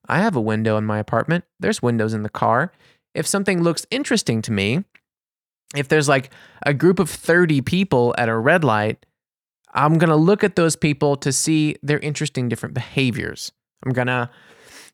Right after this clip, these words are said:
be like, "Oh, that's an interesting outfit," or, um, "Oh, that dude's bike tire's flat," or, you know,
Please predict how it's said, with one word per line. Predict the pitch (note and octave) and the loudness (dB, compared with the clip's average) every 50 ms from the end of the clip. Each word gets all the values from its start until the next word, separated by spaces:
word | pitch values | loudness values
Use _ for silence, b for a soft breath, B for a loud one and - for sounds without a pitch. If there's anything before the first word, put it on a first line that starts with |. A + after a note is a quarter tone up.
| B - - | B -10 -2
be | C#3 C3 B2 | 0 2 2
like, | A#2+ A#2 A2+ A2+ - - - - | 2 2 0 -2 -4 -8 -4 0
"Oh, | D#3 E3+ F3+ | 2 2 4
that's | D#3+ F3+ E3+ - - | 2 2 0 0 0
an | D#3+ | -2
interesting | - - - C3+ - - B2 - B2+ A2+ - | 0 0 -4 -4 -2 -4 -4 -4 -4 -4 -2
outfit," | A2+ G#2 - - - A2+ G#2+ G#2 G#2 - - - | -4 -4 -4 -4 -2 -2 0 0 -2 -4 -6 -4
or, | A2+ A2 G#2+ G#2+ G#2 G#2 G#2 - | -2 -2 0 0 0 -2 -2 -2
um, | G#2 G#2 G#2 G#2 G#2 G#2 G#2+ G#2+ G#2+ - | -4 -4 -2 -2 -2 -4 -4 -6 -6 -4
"Oh, | - D3 | -2 -2
that | D3+ E3 D#3 D3+ | 0 0 0 0
dude's | E3 D#3 C#3 C3+ | 0 -2 -2 -2
bike | - D3 C#3 C3 - | -2 0 0 0 0
tire's | - B2+ G#2 G2+ G2 - | -2 0 0 0 -2 -4
flat," | - - A2 G#2+ G#2 G2+ G2+ G2 - _ - | -4 -2 0 0 2 0 0 -2 -4 _ -10
or, | - A2 A2+ G#2+ G#2+ G#2+ G#2 G#2 G#2 G2+ - - | -8 -6 -4 -2 -2 -2 0 -2 -2 -4 -6 -8
you | - - A2+ | -8 -6 -4
know, | A2 G#2 G#2 G#2 G#2 G#2 - | -4 -4 -2 -4 -4 -6 -8